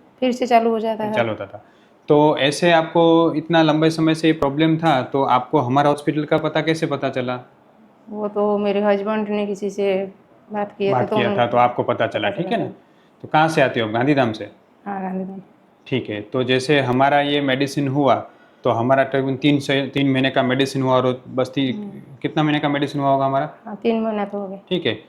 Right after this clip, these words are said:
Speaker 2: तीन महीने का मेडिसिन हुआ और हमारा बस्ती ट्रीटमेंट हुआ था पंचकर्मा का, तो अभी कितना फर्क पड़ गया?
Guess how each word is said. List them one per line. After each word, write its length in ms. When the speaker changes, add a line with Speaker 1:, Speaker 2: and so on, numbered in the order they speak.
Speaker 2:
तीन 140
महीने 220
का 120
मेडिसिन 420
हुआ 280
और 220
हमारा 260
बस्ती 300
ट्रीटमेंट 360
हुआ 200
था 120
पंचकर्मा 520
का, 180
तो 160
अभी 180
कितना 320
फर्क 300
पड़ 140
गया? 180